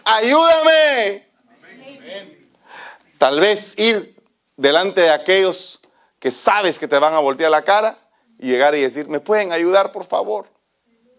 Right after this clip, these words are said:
Eso fue lo que hizo esta mujer. Grande es tu fe.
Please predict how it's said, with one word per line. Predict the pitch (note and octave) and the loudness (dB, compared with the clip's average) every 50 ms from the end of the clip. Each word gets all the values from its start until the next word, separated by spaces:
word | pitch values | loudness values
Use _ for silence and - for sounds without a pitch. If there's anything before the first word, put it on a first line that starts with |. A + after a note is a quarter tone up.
| C5 _ C#5 C#5 _ _ _ _ _ _ _ _ _ _ _ C4+ C#4 _ C#4 D4 _ _ _ _ _ _ _ _ _ _ _ _ _ _ _ _ - - | _ _ _ _ _ _ _ _ _ _ _ _ _ _ _ _ _ _ _ _ _ _ _ _ _ _ _ _ _ _ _ _ _ _ _ _ -4 0
Eso | - A3+ A3+ C4+ C#4+ | 0 2 2 2 2
fue | B3 D#4 D#4+ | 2 2 2
lo | D#4 D4+ | 2 2
que | A3+ C4+ C4 | 0 0 0
hizo | A#3 A#3 | 2 0
esta | A3 - A3 G3+ | 2 2 0 0
mujer. | F3+ D#3+ C#3 G#3+ C4 D#4 - - - - - - | 0 0 0 0 0 0 -2 -8 -18 -20 -20 -18
Grande | F#3 F#3 G#3+ B3+ B3+ C4+ D#4+ E4 D4 B3 G3+ F3+ E3+ E3 E3 F#3+ | -6 -2 0 2 2 4 2 2 2 0 0 0 2 2 2 2
es | G3 F#3+ - | 0 -2 -2
tu | - G3 D3+ | -4 -4 0
fe. | - A3 C4 B3+ - | 2 2 2 0 -2